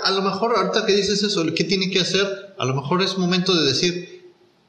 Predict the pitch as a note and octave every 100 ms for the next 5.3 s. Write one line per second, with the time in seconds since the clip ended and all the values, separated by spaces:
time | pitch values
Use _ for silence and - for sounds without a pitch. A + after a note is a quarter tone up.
0 | _ B2+ C3 C3 C3 C3+ F3 F3 F#3 D#3
1 | - G3+ G3+ - - A#2+ A#2+ C3+ E3 E3
2 | C3 A#2 D#3 D#3 C#3+ D#3+ D#3 C#3+ B2 A#2
3 | A2 F3 C#3 A#2+ D3+ B2 - - C3 C#3
4 | E3 E3+ E3 E3 D#3+ E3 D3+ C3+ E3+ F#3+
5 | G#3+ - -